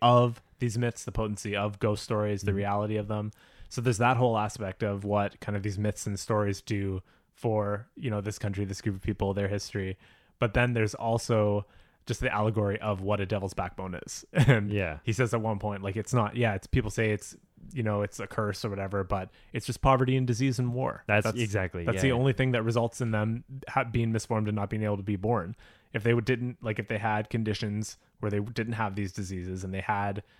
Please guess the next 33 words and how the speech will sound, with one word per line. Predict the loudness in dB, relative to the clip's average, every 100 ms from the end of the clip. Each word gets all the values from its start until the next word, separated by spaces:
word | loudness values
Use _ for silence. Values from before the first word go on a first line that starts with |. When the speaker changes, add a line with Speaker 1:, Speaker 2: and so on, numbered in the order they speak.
| -16 -6
Speaker 1:
you | -4
know, | -4 -6 -8 -8
alleviated | -4 -2 -2 -2 -4 -6
conditions | -6 -6 -6 -8 -6
out | -8
of | -6
poverty, | -4 -4 -4 -6 -6
Speaker 2:
Sure. | -6 -8 -6
Speaker 1:
then | -4 -2
they | 0
wouldn't | -2 -4 -6
have | -2 0 -2 -6 -14 _ _ -8
this, | -8 -6
as | -4 -2
much | -2 -4 -6
deformities | -8 -4 -4 -4 -4 -4
or | -6 -8 -18 -8
declining | -6 -4 -6 -4
birth | -2 -4
rates. | -4 -8 -10 -16 -4
Speaker 2:
I, | 0 2
exactly, | 4 6 8 6 4
yeah. | 2
They'd | 2 -2
see | 0
less | 2 2 0
of | -2
it | 0
or | 2
would | 0
be | 2
able | 0
to | -2